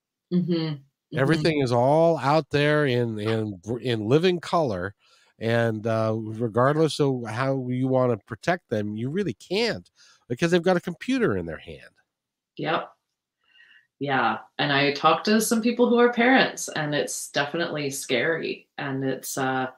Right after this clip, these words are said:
Speaker 1: yeah, it can feel like a losing battle, and some of them <laughs> will just try and control that too, but sometimes it's really,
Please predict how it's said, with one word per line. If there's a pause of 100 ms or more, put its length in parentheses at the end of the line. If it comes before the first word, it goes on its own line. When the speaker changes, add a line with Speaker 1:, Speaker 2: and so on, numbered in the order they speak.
(320)
Speaker 1:
yeah,
it
can
feel
like
a
losing
battle,
and
some
of
them
<laughs>
will
just
try
and
control
that
too,
but (380)
sometimes
it's
really,